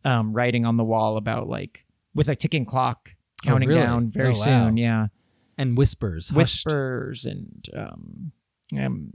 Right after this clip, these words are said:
Speaker 1: experiments.
Speaker 2: Interesting. Oh, yeah. Um,
Speaker 1: Scary,
Speaker 2: beakers.
Speaker 1: freaky experiments, bubbling beakers, and
Speaker 2: Interesting.
Speaker 1: super soldiers.
Speaker 2: Next time you should get there just a few minutes earlier and the door might still be open.
Speaker 1: I'm always getting there right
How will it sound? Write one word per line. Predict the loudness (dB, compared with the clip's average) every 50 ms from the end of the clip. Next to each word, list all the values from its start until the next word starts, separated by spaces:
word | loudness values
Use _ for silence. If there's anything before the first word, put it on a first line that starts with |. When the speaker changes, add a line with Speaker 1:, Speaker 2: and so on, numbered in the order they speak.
| _
Speaker 1:
experiments. | -12 -10 -8 -2 0 0 2 2 2 2 2 2 0 -2 -6 -12 -12 -12 -12 -10
Speaker 2:
Interesting. | -10 -8 -8 -8 -10 -10 -12 -10 -4
Oh, | -2 -2
yeah. | -2 -2 -2 -4
Um, | -6 -6 -4 -4 -2 -2 -2 -4 -6
Speaker 1:
Scary, | -6 -6 -6 -4 -4 -4 -2 0 -2
Speaker 2:
beakers. | -2 0 -2 -2 -2 -2 -4 -6
Speaker 1:
freaky | -4 -4 -4 -4 -4 -6 -6 -6
experiments, | -6 -8 -10 -6 -2 -2 0 2 2 2 0 0 -2
bubbling | -2 -4 -2 0 0 0 0 0 0
beakers, | 0 -2 -4 -4 -2 -4 -2 -2 -4 -8 -10
and | -10 -12 -10 -10 -10 -10 -12 _ _
Speaker 2:
Interesting. | -12 -10 -10 -10 -10 -12 -14 -14 -16 -16 -18 -18 _ _ _ _ _ _ _ _ _
Speaker 1:
super | -10 -6 -6 -4 -4 -4
soldiers. | -6 -6 -6 -6 -6 -6 -8 -10 -10 -6 -4 -2 0
Speaker 2:
Next | 0 0 -2 -2
time | -2 -2
you | 0 0
should | 0 -2 -2
get | -2 -2 -2
there | -2 -2
just | -2 -2 -4
a | -4
few | -6 -4 -4 -2
minutes | -2 0 -2 -2 -4 -4
earlier | -2 -2 0 0 0 -2 -4 -4
and | -6 -6
the | -6
door | -4 -2 0 0 0
might | 0 -2 -4 -4
still | -2 -2 -2 -2
be | -2 -4 -2
open. | -4 -4 -2 0 0
Speaker 1:
I'm | 2
always | 2 2 2 2 2
getting | 2 2 2 4 4
there | 4 2 2
right | 2 2 2 2 0 0